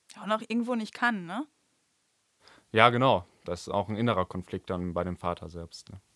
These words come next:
Speaker 1: Und das ma-, also ich persönlich finde, das macht das, äh, Stück so interessant, weil man einerseits so die Fantasiesequenzen hat, wo man wirklich sieht, was für Geschichten der Vater erzählt. Und andererseits diese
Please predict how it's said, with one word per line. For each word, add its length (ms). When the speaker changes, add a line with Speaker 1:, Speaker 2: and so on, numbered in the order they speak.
Speaker 1:
Und 160
das 120
ma-, 180
also 380
ich 140
persönlich 420
finde, 220
das 80
macht 200
das, 280
äh, 460
Stück 260
so 120
interessant, 560
weil 100
man 140
einerseits 440
so 60
die 220
Fantasiesequenzen 1500
hat, 200
wo 60
man 220
wirklich 260
sieht, 220
was 160
für 100
Geschichten 400
der 100
Vater 360
erzählt. 580
Und 400
andererseits 680
diese 540